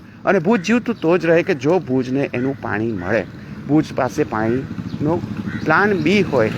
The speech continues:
એટલે કે નર્મદા સિવાયનો પણ ભુજનો જે પાણીનો સોર્સ છે તે ઊભો કરવામાં આવે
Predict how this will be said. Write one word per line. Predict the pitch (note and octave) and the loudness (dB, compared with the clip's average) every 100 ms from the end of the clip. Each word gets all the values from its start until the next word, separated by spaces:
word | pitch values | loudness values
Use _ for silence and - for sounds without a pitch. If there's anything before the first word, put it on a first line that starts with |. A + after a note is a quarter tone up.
| - | -2
એટલે | D#3+ | 0
કે | G#3 G3 | 2 2
નર્મદા | D#3 G3 G#3+ A#3 | 4 4 4 4
સિવાયનો | G3+ G#3+ A#3 A3 | 4 4 4 2
પણ | E3+ C#3 - - - - | 0 -4 -6 -12 -12 2
ભુજનો | F3 E3+ F3+ | 2 4 4
જે | F3 | 4
પાણીનો | F3 B2 C3 C3+ | 2 2 2 2
સોર્સ | B2+ D3+ F3 D#3+ - | 0 2 2 2 -2
છે | B2+ | 0
તે | B2+ | 0
ઊભો | A2 B2 | 0 0
કરવામાં | B2+ A#2+ A#2+ A#2 | 0 0 2 2
આવે | G#2 | 0